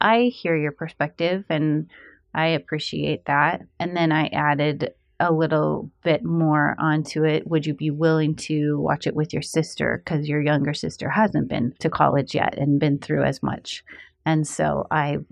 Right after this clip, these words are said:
valued you having that conversation with your younger sister and letting her go through and watch it with you.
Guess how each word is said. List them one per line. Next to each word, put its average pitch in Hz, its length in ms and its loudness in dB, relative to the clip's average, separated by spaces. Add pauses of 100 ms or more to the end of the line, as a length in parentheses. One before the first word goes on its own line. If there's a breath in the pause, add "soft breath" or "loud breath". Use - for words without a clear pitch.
valued 151 600 2
you 147 380 2
having 151 520 0
that 135 340 0 (140)
conversation 156 680 -2
with 165 260 -8
your 156 340 -2 (100)
younger 156 320 2
sister 147 440 -2
and 147 260 -2 (460)
letting 151 280 2
her 147 600 -2 (200 soft breath)
go 156 240 4
through 151 260 0
and 139 140 4
watch 139 240 0
it - 120 -6
with 156 360 -6
you. 160 400 -4